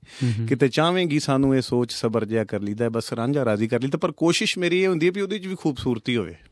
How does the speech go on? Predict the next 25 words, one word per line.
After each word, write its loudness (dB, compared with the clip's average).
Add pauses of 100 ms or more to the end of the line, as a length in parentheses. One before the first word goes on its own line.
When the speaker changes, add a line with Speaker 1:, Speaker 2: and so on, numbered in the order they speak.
(140)
Speaker 2:
ਘਰ 2
ਦੇ 2
ਵੀ 0
ਮੇਰੇ 4
ਸੁਣਨਾ 2
ਚਾਹੁਣ -2
ਤੇ -2
ਉਹ -2
ਕਹਿਣ 0
ਵੀ -4
"ਠੀਕ -2
ਆ।" -6 (420)
ਹਰ -2
ਕੋਈ 0
ਚਾਹੁੰਦਾ -2
ਮਸ਼ਹੂਰੀ 0
ਹੋਵੇ, -4
ਹਰ -4
ਕੋਈ -2
Speaker 1:
ਠੀਕ -2
ਆ। -8
Speaker 2:
ਚਾਹੁੰਦਾ 2
ਮੈਂ 0
ਫੇਮਸ -4
ਹੋਵਾਂ, -6